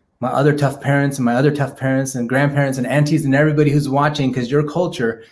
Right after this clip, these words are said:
your, your whole people, your whole community watches, you know, from a distance and hears and watches and hears. And so social media was taking place way before electronic social media. And so everybody knows whether or not you're doing the right thing, and you get to,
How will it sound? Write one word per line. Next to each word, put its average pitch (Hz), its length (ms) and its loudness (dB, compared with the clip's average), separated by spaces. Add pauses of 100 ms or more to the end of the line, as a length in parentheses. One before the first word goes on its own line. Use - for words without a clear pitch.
(500)
your, 131 440 -2
your 131 180 -4
whole 139 320 0
people, 143 420 -2
your 117 140 0
whole 127 120 -2
community 131 340 -2
watches, 120 680 -2
you 123 100 -6
know, 117 280 -8
from 120 160 -4
a - 20 -2
distance 151 640 -2
and 120 200 -12 (440)
hears 143 600 4
and 120 180 4
watches 131 440 0
and 113 200 -2
hears. 139 420 0 (480)
And 123 140 -2
so 131 400 -2
social 180 380 4
media 180 280 6
was 143 140 4
taking 156 280 2
place 156 240 4
way 147 120 4
before 139 360 2
electronic 135 480 0
social 127 280 -6
media. 120 340 -2 (400)
And 123 100 -6
so 139 120 -2
everybody 143 340 2
knows 139 260 2
whether 135 180 0
or 127 60 0
not 131 180 -2
you're 135 100 -4
doing 131 180 0
the 127 80 2
right 123 300 -2
thing, 127 260 -2
and 120 160 2
you 117 120 -2
get 120 240 -8
to, 113 360 -6